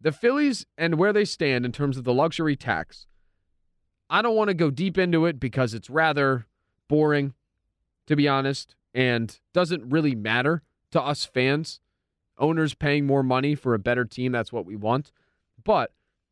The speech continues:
again, they went over the first tier in twenty twenty-two, which means that once you get over said tier, you have to pay a tax on overages, however far over you go, blah, blah, blah. Second tier,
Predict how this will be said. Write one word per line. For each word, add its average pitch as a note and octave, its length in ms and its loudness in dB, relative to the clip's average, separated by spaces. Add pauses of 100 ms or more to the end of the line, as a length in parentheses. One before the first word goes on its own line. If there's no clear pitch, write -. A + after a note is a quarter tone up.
(340)
again, E3 220 2
they D#3 100 2
went F#3 220 2
over A#3 180 0
the G#3 80 0
first E3 380 -2
tier B2 400 0 (180)
in C3+ 120 -2
twenty E3 260 -2
twenty-two, B2+ 640 -4 (420)
which C#3 220 -2
means D3 300 -2
that C#3 260 0
once F3 200 -4
you F#3 60 -8
get D3+ 140 2
over B2+ 420 0 (320)
said C#3 300 -2
tier, G2 340 -6 (500)
you C#3+ 140 2
have C#3 260 0
to B2+ 400 0
pay F3+ 380 2
a E3 100 2
tax D3 540 -4
on A2+ 300 -2
overages, B2+ 760 0
however C3 360 2
far A#2 320 0
over G#2 260 -2
you F#2+ 160 -8
go, F#2+ 400 -6 (380)
blah, D3+ 160 0
blah, C#3 80 0
blah. G2+ 260 -4 (400)
Second F#3+ 420 -2
tier, D#3+ 380 0